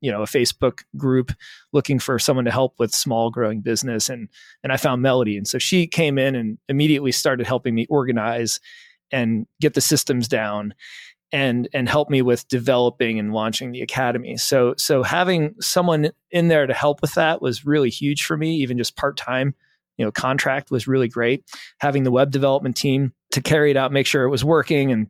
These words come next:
you know, people were happy with when, when they clicked the button, it did what it said it was going to do.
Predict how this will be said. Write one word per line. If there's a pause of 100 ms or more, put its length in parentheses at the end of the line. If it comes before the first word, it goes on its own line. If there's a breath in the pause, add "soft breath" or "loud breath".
(100)
you
know,
people
were
happy
with
when,
when
they
clicked
the
button,
it
did (140)
what
it
said
it
was
going
to
do.